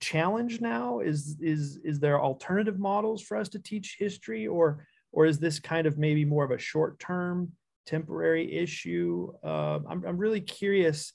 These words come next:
I'm concerned. We don't have a lot of teaching history in America. I, I think we should have more. We don't have enough, in my opinion, but I feel like we may be on the cusp of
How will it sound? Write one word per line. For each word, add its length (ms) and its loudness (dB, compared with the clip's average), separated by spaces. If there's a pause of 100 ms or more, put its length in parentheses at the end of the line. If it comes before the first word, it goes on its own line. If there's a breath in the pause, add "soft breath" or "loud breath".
(600)
I'm 160 -8
concerned. 920 0 (160)
We 200 -4
don't 180 -2
have 200 2
a 40 0
lot 220 4
of 260 2
teaching 380 -2
history 440 2
in 60 6
America. 580 0
I, 280 0
I 40 0
think 200 -6
we 80 0
should 140 -4
have 180 2
more. 320 4
We 140 -2
don't 240 0
have 260 -2
enough, 300 2
in 60 0
my 240 2
opinion, 460 2
but 260 -2
I 100 0
feel 500 2
like 240 6
we 160 4
may 320 6
be 120 0
on 140 0
the 160 0 (220)
cusp 420 -2
of 140 -2